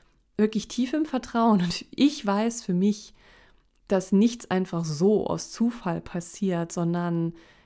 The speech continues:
dass es auch einen Grund hat, warum du hier auf meinen Podcast gestoßen bist. Und vielleicht trigger ich in dir Punkte an, die auf Zustimmung und Offenheit zu, ähm, stoßen.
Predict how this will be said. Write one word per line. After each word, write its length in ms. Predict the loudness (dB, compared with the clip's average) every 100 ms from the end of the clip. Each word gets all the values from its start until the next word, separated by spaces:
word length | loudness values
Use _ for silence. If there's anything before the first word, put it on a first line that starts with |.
| _ _ _ _ _ _ _ _
dass 180 | 0 0
es 180 | 0 0
auch 180 | 0
einen 80 | -2
Grund 360 | 0 4 4 2
hat, 220 | -4 -2
warum 260 | -2 2 2
du 80 |
hier 540 | 0 -2 0 0 -4 -10 _ _ _ -10
auf 140 | -6
meinen 200 | -2 -2
Podcast 580 | -2 -4 -6 -8 -8 -10
gestoßen 640 | -10 -8 -8 -8 -10 -10
bist. 460 | -12 -12 -14 -18 _ _ _ _ _ _ _ _ -16 -14 -14 -16 _ _ _ _ -20 -20 -20 -4
Und 120 | 0 4
vielleicht 800 | 4 6 4 4 2 -2 -12 -20 _
trigger 380 | -4 0 2 2
ich 160 | 2 0
in 100 | 2
dir 120 | 2
Punkte 480 | 0 0 0 -2 -2
an, 380 | 0 -2 -2 -6 -14 _ _ _ _ -20 -12 -2
die 580 | 0 2 0 -2 -4 _ _ -12
auf 160 | -8
Zustimmung 800 | -6 2 2 2 -2 0 0 -2
und 180 | -4 -2
Offenheit 560 | -2 0 -2 0 -2 -4
zu, 220 | -8 -6
ähm, 280 | -4 -2 -2
stoßen. 760 | -4 -2 -2 -2 -4 -4 -4